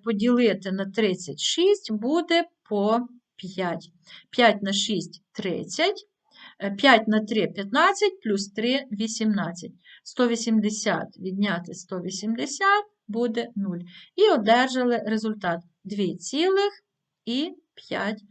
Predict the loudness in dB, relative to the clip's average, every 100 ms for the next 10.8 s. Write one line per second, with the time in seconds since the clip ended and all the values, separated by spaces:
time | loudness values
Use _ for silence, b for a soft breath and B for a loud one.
0 | _ -20 -14 -12 -14 -18 -20 _ B B
1 | B B 0 2 4 2 4 2 4 0
2 | 0 -4 -4 0 2 2 2 0 0 2
3 | 2 2 -4 -6 -8 -14 _ _ _ _
4 | _ _ _ _ _ _ -8 2 4 6
5 | 4 0 -2 -2 -2 -4 2 2 2 -4
6 | -2 4 4 4 0 -2 B B B -2
7 | -2 -2 2 4 4 2 0 2 2 4
8 | 0 2 -2 0 0 0 0 0 0 0
9 | 2 2 2 -4 -2 0 0 4 4 4
10 | 0 0 -2 -2 0 0 -2